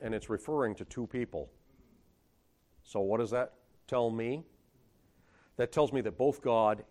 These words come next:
and Jesus are two persons and yet one being. It's impossible to notice that from the English. If all you're reading is the English, you're thinking, "Well, it comes from God and it comes from Jesus too." No,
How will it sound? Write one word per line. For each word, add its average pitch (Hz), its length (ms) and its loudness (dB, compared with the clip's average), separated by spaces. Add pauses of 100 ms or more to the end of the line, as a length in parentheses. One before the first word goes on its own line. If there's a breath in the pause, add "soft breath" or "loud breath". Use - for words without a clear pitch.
and 135 240 -2
Jesus 104 600 -4
are 98 120 -6
two 139 200 -6
persons 92 580 -6 (160)
and 90 140 -10
yet 87 160 -6
one 90 240 -6
being. 80 320 -10 (2000 soft breath)
It's - 180 -10
impossible 143 680 4
to 135 80 0
notice 123 380 2
that 120 260 2
from 113 180 -4
the 107 80 -2
English. 95 560 -6
If 98 160 -8
all 131 160 10
you're 151 140 8
reading 156 260 6
is 139 140 4
the 135 100 2
English, 135 480 2
you're 107 120 0
thinking, 107 260 -2
"Well, 120 200 8
it 101 80 0
comes 104 200 -2
from 107 180 -2
God 113 220 6
and 123 80 0
it - 80 -8
comes 98 180 -4
from 120 140 -2
Jesus 139 340 2
too." 226 280 2 (380 soft breath)
No, 82 280 -4